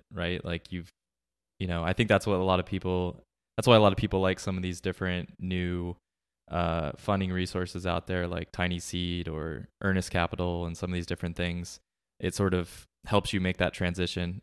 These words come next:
Like, if we were to start a company today, having gone through this experience, I would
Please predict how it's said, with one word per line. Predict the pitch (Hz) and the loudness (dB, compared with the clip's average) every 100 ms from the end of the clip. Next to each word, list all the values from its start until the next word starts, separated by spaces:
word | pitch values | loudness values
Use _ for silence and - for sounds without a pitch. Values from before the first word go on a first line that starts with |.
| - | 0
Like, | 101 95 | 0 2
if | 95 | 2
we | 123 | 2
were | |
to | 107 | 2
start | - 101 | 4 4
a | 92 | 4
company | 98 90 90 | 0 -2 -2
today, | 85 90 85 82 | -2 0 0 4
having | 110 117 | 4 4
gone | 101 95 | 2 2
through | 98 | 0
this | 92 | -2
experience, | 92 - 90 90 87 90 - - _ _ _ _ _ - | -4 -6 -2 -2 -2 -6 -12 -20 _ _ _ _ _ 0
I | |
would | 101 98 | 2 2